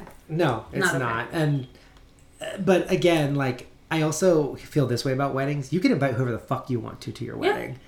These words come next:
Speaker 2: very true.
Speaker 1: And if you don't wanna invite somebody, that's
Speaker 2: Then don't.
Speaker 1: perfectly fine. Then don't.
Speaker 2: Yeah.
Speaker 1: But you have to remember, like,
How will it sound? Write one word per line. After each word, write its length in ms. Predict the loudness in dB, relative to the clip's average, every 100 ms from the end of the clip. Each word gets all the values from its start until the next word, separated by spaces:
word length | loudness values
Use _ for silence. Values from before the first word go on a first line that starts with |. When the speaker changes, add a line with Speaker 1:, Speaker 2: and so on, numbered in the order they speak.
| -8
Speaker 2:
very 160 | -4 -4
true. 180 | -2
Speaker 1:
And 120 | 2 2
if 100 | 4
you 80 | 6
don't 220 | 6 4
wanna 140 | 2
invite 280 | 2 0 -2
somebody, 340 | -2 0 2
that's 200 | 4 2 4
Speaker 2:
Then 100 | 4
don't. 100 | 4
Speaker 1:
perfectly 280 | 2 2 0
fine. 360 | -2 -4 -2
Then 220 | 0 0
don't. 320 | 2 0 0 -10 -12
Speaker 2:
Yeah. 160 | -8 -8 -10 -14 -2
Speaker 1:
But 320 | 2 2 2
you 80 | 0
have 100 | 2
to 60 |
remember, 500 | 2 2 0 0 -2
like, 340 | 0 -2 -4